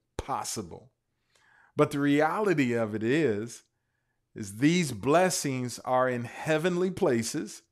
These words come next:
and we live in earthly places.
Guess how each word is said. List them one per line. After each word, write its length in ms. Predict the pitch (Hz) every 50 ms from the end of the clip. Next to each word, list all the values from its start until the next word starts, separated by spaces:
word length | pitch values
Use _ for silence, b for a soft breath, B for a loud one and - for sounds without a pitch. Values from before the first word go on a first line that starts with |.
| _ _ _ _ _ _ _ _ _ _ _ _ _ _ _ _ _ -
and 220 | 139 139 127 120
we 160 | 127 143 156 147
live 960 | 139 139 147 170 196 196 175 147 123 120 123 127 135 143 147 147 - - - _ _ _ _ -
in 240 | 139 151 151 147 - -
earthly 440 | 165 185 170 160 - - 127 113
places. 640 | 104 - 123 113 98 92 - - - - - - -